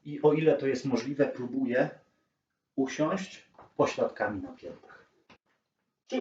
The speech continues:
usiadłem, czy nie usiadłem. Ręce do przodu, głowa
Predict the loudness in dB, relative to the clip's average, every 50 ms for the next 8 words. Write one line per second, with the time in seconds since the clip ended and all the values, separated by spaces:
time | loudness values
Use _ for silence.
0 | -4 -6 -6 -6 -6 -6 -8 -8 -8 -6 -6 -6 -6 -8 -14 _ _ -20 -20 _
1 | -20 -20 -18 -16 -16 -4 -2 -2 -2 -2 -2 -2 -4 -4 -4 -8 -12 _ _ _
2 | _ _ _ _ _ _ _ _ _ _ _ -20 _ _ _ -14 -12 -10 -10 -10
3 | -12 -14 -20 -20 -20 _ _ _ _ _ _ _ _ _ -20 -20 -20 _ _ -20
4 | -20 -20 _ _ _ -20 _ _ _ _ _ _ _ _ _ _ _ _ _ _
5 | _ _ _ _ _ -20 -20 -20 _ _ -20